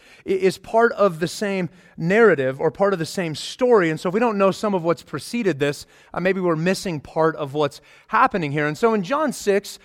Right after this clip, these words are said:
uh, th-, there's a pretty famous miracle that happens earlier in John six. It's where Jesus feeds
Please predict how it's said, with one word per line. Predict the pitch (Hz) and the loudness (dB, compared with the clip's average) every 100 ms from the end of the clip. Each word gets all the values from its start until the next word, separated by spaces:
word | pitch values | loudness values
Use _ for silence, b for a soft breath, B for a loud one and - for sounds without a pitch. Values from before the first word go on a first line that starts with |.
| b b | b b
uh, | - | -4
th-, | 170 196 | -4 -2
there's | 202 | -2
a | 185 | -2
pretty | 247 226 | -4 -2
famous | 220 208 196 | -2 -2 -2
miracle | 180 180 196 202 190 | -2 0 0 0 0
that | 170 | 0
happens | 156 180 185 165 | 2 0 0 -4
earlier | 165 180 185 180 | -2 -2 0 -2
in | 165 | -2
John | 170 175 | -2 -2
six. | 165 180 131 170 | -2 -6 -6 -8
It's | 139 | -8
where | 160 | -8
Jesus | 131 175 165 170 | -6 -8 -8 -10
feeds | - 175 180 151 | -10 -8 -8 -10